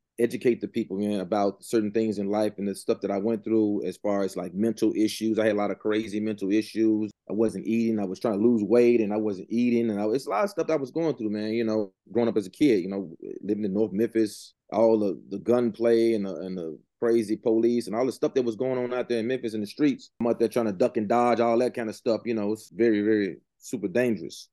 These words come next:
You know, I wrote this book. I just felt like I was, I was in that space, just tell people what, you know, what I went through. And I was dealing with my mom passing at the same time. And it just, it was tough, man. And, uh, I was recording, and I did this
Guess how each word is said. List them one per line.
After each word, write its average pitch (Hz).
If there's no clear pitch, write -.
You 175
know, 165
I 143
wrote 170
this 151
book. 175
I 131
just 131
felt 156
like 143
I 143
was, 131
I 127
was 127
in 127
that 123
space, 147
just 113
tell 143
people 131
what, 127
you 123
know, 120
what 120
I 123
went 123
through. 127
And 107
I 120
was 117
dealing 139
with 127
my 120
mom 131
passing 135
at 123
the 104
same 131
time. 135
And 113
it 107
just, 107
it 120
was 113
tough, 110
man. 87
And, 90
uh, 92
I 98
was 107
recording, 131
and 101
I 104
did 107
this -